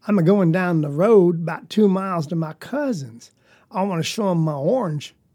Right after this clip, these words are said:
old Santa Claus brought me." But I wasn't gonna mention Christmas to him because I figured he came from a family,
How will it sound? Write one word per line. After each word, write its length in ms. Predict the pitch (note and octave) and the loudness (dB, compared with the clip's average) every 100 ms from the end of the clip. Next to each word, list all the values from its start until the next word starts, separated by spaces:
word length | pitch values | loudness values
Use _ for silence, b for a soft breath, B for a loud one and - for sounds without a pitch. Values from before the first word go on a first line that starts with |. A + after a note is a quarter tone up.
| _ _ | _ _
old 180 | F3+ E3+ | -4 -2
Santa 400 | - C4+ D#4+ F#3+ | -6 -4 -2 -2
Claus 440 | - D3+ A2 C3+ | -4 -10 -10 -14
brought 340 | B2+ - - - | -14 -14 -16 -20
me." 140 | - _ _ _ _ _ _ _ _ _ _ _ _ _ _ - | -20 _ _ _ _ _ _ _ _ _ _ _ _ _ _ -10
But 140 | A3+ | -4
I 20 | |
wasn't 240 | B3 A#3 G#3 | 0 2 2
gonna 140 | G3 | 2
mention 340 | F3+ F#3+ F3 | 2 0 -2
Christmas 540 | D#3+ - C4 - E3 - | -6 -6 -6 -6 -8 -8
to 120 | - | -12
him 320 | A2 B2 A2+ | -10 -12 -10
because 360 | B2 C#3 D3+ D3 | -12 -8 -8 -8
I 160 | F#3+ | -10
figured 400 | F3+ F#3 F3 E3 | -10 -10 -8 -6
he 260 | C#3 F#3+ F#3 | -2 -2 -2
came 320 | F3 F#3+ D#3+ | -4 -6 -4
from 220 | D3+ E3+ | -4 -6
a 40 | D3 | -8
family, 600 | - D#3+ D3+ D#3+ F#3+ | -10 -12 -10 -8 -8